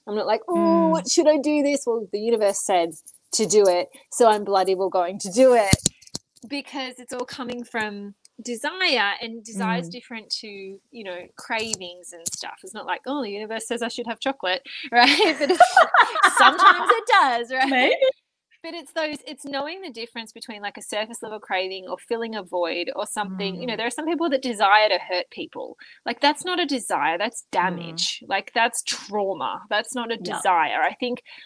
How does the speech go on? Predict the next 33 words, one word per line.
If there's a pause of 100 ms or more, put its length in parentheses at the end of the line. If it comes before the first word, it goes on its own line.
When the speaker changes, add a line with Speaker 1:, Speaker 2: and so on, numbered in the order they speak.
(160)
Speaker 1:
learning
what
desire
actually
is,
it's
like
that
soul
deep, (320)
"This
is
what's
meant
for
me." (760)
It's
that. (120)
So
learning
that
feeling (600)
and
then
going,
"Okay,
I'm
willing
to
be
guided
by
that."